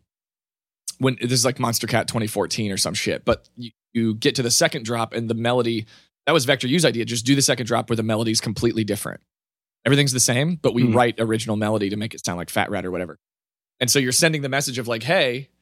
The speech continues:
Speaker 1: video game music fans tend to be like, "Oh, don't ruin the original. You ruined my childhood. Like, I don't like vocals." And this is
Speaker 2: Yeah.
Speaker 1: the, that second drop is like, "Listen,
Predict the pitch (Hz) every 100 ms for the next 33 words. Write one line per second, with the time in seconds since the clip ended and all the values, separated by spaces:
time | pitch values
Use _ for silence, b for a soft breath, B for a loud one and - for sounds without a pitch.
0 | - 135 131 127 123 120 117 - 113 113
1 | - 110 107 104 101 107 151 143 160 147
2 | 151 151 139 135 135 135 127 123 120 117
3 | 135 127 113 113 120 120 113 113 110 104
4 | - 120 107 110 143 113 120 107 - B
5 | B B _ _ _ - 120 120 123 117
6 | 123 123 - 160 135 117 120 110 113 117
7 | 110 165 208 107 131